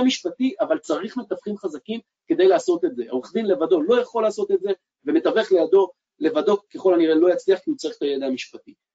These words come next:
אז זה אופציה להיכנס לעולם היזמות, ואני יכול להגיד לך שיזמים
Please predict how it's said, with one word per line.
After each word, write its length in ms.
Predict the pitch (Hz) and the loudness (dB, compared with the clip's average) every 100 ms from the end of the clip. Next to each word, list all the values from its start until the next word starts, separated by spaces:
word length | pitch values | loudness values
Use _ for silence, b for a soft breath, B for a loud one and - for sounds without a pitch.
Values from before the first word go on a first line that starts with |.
| _ | _
אז 120 | - 202 | -8 -4
זה 80 | |
אופציה 320 | - 220 - 214 | 0 -2 0 -2
להיכנס 360 | 202 196 214 | 0 0 2
לעולם 240 | 185 185 196 | 2 4 4
היזמות, 580 | 180 143 147 196 208 - _ _ | 2 0 0 0 0 -6 _ _
ואני 240 | 127 151 170 | -4 2 2
יכול 220 | - 208 | 4 4
להגיד 300 | 208 180 202 | 4 2 -2
לך 180 | 196 220 214 - | -2 0 -2 -4
שיזמים 880 | - 160 151 151 - 156 196 196 | -4 0 0 0 -2 -2 0 0